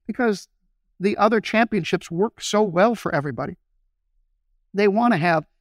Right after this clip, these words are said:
a national swimming championship where they compete with everybody. Uh, they, the men's basketball tournament, women's basketball tournaments are iconic events.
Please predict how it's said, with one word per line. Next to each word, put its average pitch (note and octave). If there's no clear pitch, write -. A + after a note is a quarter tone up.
a E3+
national E3
swimming F#3
championship E3
where F3+
they G3
compete G3
with F#3
everybody. A3+
Uh, E3
they, F3+
the E3+
men's F3+
basketball F3+
tournament, F#3
women's F#3
basketball F3
tournaments F#3+
are F3+
iconic G3
events. F#3+